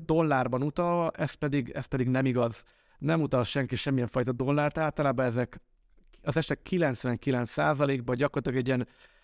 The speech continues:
egy ilyen bonyolult láncolaton keresztül vagy alkalmazva, aminek az a vége, hogy van itt Magyarországon egy cég, és ő fizeti ki neked a fizetésedet forintban. Tehát szó nincs dollárról. Tehát itt gyakorlatilag egy mondat volt,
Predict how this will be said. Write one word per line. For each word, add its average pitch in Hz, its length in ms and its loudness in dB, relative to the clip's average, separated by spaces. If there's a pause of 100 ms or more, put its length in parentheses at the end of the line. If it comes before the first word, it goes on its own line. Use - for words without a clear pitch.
(220)
egy 120 180 -6
ilyen 123 200 0
bonyolult 147 400 2
láncolaton 139 640 0
keresztül 131 480 -2
vagy 135 120 -4
alkalmazva, 147 640 0
aminek 135 260 0
az 156 120 0
a 147 80 2
vége, 131 280 0
hogy 127 140 0
van 147 160 2
itt 143 180 -2
Magyarországon 127 580 0
egy 131 100 -4
cég, 139 320 0
és 131 180 -2
ő 151 180 2
fizeti 123 400 -2
ki - 140 -2
neked 127 240 -2
a 123 40 -2
fizetésedet 127 840 0
forintban. 127 840 0
Tehát 139 180 0
szó 170 240 -2
nincs 120 160 0
dollárról. 127 400 0
Tehát - 380 -16
itt 143 100 -4
gyakorlatilag 170 460 0
egy 156 60 2
mondat 131 360 2
volt, 196 480 -2